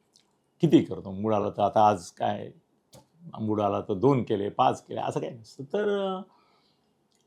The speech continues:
गिरीचा अनुभव मी बघतो, कारण मला रोज आकडे तो दाखवतो. मी आमचे आकडे कधी बघत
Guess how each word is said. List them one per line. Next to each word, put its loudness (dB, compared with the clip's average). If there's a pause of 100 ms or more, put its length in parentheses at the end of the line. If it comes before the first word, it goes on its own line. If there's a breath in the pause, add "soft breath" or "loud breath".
(800)
गिरीचा 8
अनुभव 12
मी 8
बघतो, 4
कारण 4
मला 8
रोज 8
आकडे 6
तो 0
दाखवतो. 2
मी -6
आमचे 2
आकडे 4
कधी 0
बघत -2